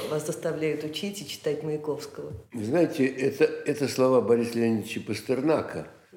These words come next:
Speaker 2: что Маяковского стали насаждать как картошку при Екатерине. А дачи у Бориса Леонидовича в Переделкино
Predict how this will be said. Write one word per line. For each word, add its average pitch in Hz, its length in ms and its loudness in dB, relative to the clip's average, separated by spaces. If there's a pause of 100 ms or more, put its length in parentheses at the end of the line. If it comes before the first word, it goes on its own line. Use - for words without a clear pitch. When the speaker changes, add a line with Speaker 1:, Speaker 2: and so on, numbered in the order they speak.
(140)
Speaker 2:
что 113 120 -6
Маяковского 107 1200 2
стали 113 400 2
насаждать 107 720 2
как 104 240 -2
картошку 110 640 0
при 110 220 2
Екатерине. 110 840 2 (380)
А - 80 -12
дачи 107 640 4 (240)
у 123 340 -8 (140)
Бориса 113 520 2
Леонидовича 113 680 2
в - 100 -14
Переделкино 101 880 2